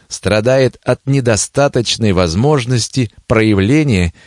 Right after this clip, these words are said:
инстинктивно-агрессивных действий. Оба исследователя разными путями приходят к одному и тому же представлению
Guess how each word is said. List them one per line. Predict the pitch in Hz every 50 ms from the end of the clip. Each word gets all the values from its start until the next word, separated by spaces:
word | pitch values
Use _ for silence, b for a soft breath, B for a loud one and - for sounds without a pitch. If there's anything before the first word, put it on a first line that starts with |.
| b b
инстинктивно-агрессивных | 143 139 147 - - - - 135 127 123 - _ - 160 165 143 143 139 135 - - 127 113 101 113 117 107 - - - 139 131 123 123 127 117 113
действий. | 113 139 151 120 87 - - - - 65 64 64 - _ _ _ _ _ _ _ _ _ _ _ _ _ _
Оба | - 123 117 98 98 95
исследователя | 92 - - - 117 139 147 123 101 85 82 - - 78 76 78 - - _
разными | 104 107 113 120 113 87 101 107 101 98 98
путями | 90 - 92 85 - 127 135 143 135 104 82 73 - b b b b b b b b b b _
приходят | - - 139 - 175 175 156 156 143 - - -
к | _ -
одному | 131 117 123 127 131 135 143 151 147
и | 131
тому | - 139 131 139 147 151
же | 127 131 143
представлению | - 135 131 127 - - - 127 123 131 139 147 147 139 143 135 123